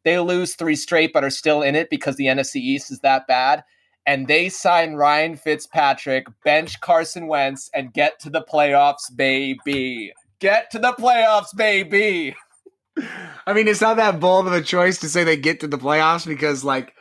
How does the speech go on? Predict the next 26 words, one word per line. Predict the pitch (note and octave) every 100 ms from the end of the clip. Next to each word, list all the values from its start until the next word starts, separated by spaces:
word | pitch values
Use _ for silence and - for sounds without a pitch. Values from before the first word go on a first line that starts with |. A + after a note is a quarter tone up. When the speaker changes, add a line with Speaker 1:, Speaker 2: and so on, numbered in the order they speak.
| - _ _ _ _ -
Speaker 2:
they | C3
could | C3+ C3
throw | B2+ C3
me | B2 B2+
at | C#3+
quarterback | - C#3+ C#3 C#3+ C#3+ C#3+
and | C#3+ C3+
we'd | C3
still | C3 C#3+
have | C3+
a | C3+
chance | C3 C3 B2+
to | C#3
make | C3+ C3
the | C3
playoffs | C#3 C#3 C#3+ C#3+
being | C#3+ C#3+
in | C#3+
the | C#3+
N | C#3+
F | C#3+
C | D3 D3
East | D3 C#3+
this | C#3+ D3+
year, | D3 D3+
but | C#3 C#3+ C3+ B2+